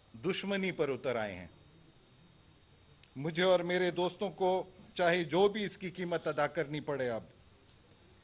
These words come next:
हम किसी भी ऐसी पार्टी, तहरीक या सियासत का हिस्सा नहीं बनेंगे जो नफ़रत, निफाक, तफरीक और तशद्दुद की हौसला, हौसला अफजाई करे और जो अपने बच्चों को तो हर किस्म की हिफाजत और आसाइश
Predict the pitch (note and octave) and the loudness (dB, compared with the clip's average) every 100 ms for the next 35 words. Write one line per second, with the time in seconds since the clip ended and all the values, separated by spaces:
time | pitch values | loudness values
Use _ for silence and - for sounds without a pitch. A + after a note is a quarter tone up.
0 | - C#3+ D#3+ D#3+ G#3+ A#3 F3+ G3 F#3 F3 | -6 -4 -4 -2 -2 -2 -2 4 6 4
1 | F#3 - E3+ E3+ F#3+ F3 D#3 D3+ F3+ - | 0 4 4 2 -4 0 2 2 -2 0
2 | E3 D3 D#3 D3+ F#3 - D#3+ D3 D3 F3+ | 0 0 0 0 -2 -4 -2 -2 -4 -4
3 | D#3 D#3 E3+ D#3+ E3 E3+ E3+ F3 - - | -2 -2 -2 -2 -2 -4 -6 -8 -12 -20
4 | - - - - - - - A2 C#3+ D3+ | -20 -20 -20 -20 -20 -20 -20 -6 -2 2
5 | F3 F3 F#3 F3+ C#3+ C#3+ - F3 F3+ F3+ | 0 2 0 0 -2 -6 2 4 4 2
6 | - C3 - E3+ G3 F#3+ D3 A#2+ C#3 - | -4 -4 0 -2 -2 -2 -4 -2 -4 -2
7 | D#3+ E3+ F3 - C3 C#3+ - E3 D3+ - | -2 -4 -6 -8 -4 -2 -2 -2 -2 -4
8 | - A2 D3+ E3+ C#3 A2+ B2 B2+ B2 G#2 | -8 -6 -4 -2 -2 -2 -2 -4 -6 -10
9 | E2+ - - _ - - - - - _ | -12 -16 -20 _ -20 -20 -20 -20 -20 _
10 | - - - - C3+ D3+ F#3 F#3+ G#3 E3 | -20 -20 -8 -6 -2 4 4 4 0 2
11 | G3+ G3+ A3+ G#3+ F#3 E3+ F#3+ G#3+ A3 G#3 | 2 2 0 0 0 4 4 2 -2 -2
12 | G#3 E3+ F3 E3+ F#3 F3+ F3+ E3+ D#3+ D#3 | -4 -4 -4 -2 0 0 -2 -2 0 0
13 | C#3+ D#3+ D#3+ A#2+ - | -2 -2 -2 -2 -8